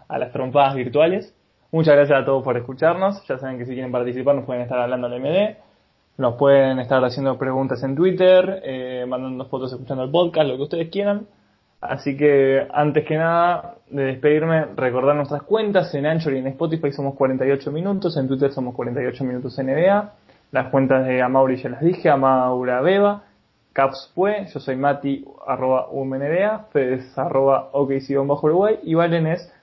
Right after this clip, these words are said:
arroba Rockets Uruguay. Bueno, ya dicho todo esto, nos vemos en el siguiente episodio, que va a ser el número catorce, el día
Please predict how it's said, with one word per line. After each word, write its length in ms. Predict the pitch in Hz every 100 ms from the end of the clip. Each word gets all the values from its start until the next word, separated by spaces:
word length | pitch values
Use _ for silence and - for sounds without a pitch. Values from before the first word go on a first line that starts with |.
| -
arroba 500 | 127 139 156 156 -
Rockets 440 | 135 147 147 139
Uruguay. 380 | 139 123 120 127 - _ _ _ _ _
Bueno, 380 | 143 143 117 117 - - _ _
ya 180 | - 151
dicho 300 | 160 160 160
todo 200 | 190 214
esto, 500 | 208 - 202 202 -
nos 220 | 143 135
vemos 240 | 143 147 147
en 120 | 135
el 100 | 131
siguiente 340 | 143 156 160
episodio, 500 | 143 147 - 190 185
que 80 | 135
va 100 | 131
a 40 |
ser 160 | 131 135
el 80 | 127
número 240 | 135 131
catorce, 640 | 127 123 170 190 - 185 185
el 240 | 131 131 131
día 460 | 143 151 156 165